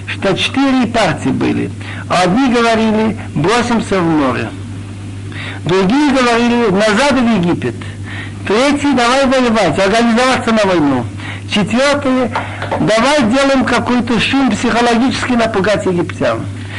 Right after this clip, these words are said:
Так те, которые говорят: «Бросимся в море», он говорит: «Аль тиро, не бойтесь, вы смотрите только, как Бог вам спасет сегодня».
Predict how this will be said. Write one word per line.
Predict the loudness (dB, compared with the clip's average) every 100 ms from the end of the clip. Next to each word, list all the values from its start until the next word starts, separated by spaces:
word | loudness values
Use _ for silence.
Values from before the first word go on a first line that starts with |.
| -10 -6 -2
Так | 0 0
те, | 0 0
которые | 2 0 2 2
говорят: | 2 2 2 2 2
«Бросимся | 0 0 0 -2 -2
в | 0
море», | 0 0 2 2 0 0 -2 -2 -2 0 2
он | 2
говорит: | 2 0 0
«Аль | 0 0
тиро, | 0 0 2 2
не | 2
бойтесь, | 0 0 0 -2
вы | 0 0
смотрите | 0 -2 0 0 0 -2
только, | 0 0 0
как | 0 0
Бог | 0
вам | 0 0 0
спасет | -2 -2 0 -2 -2
сегодня». | -2 -2 -2 -6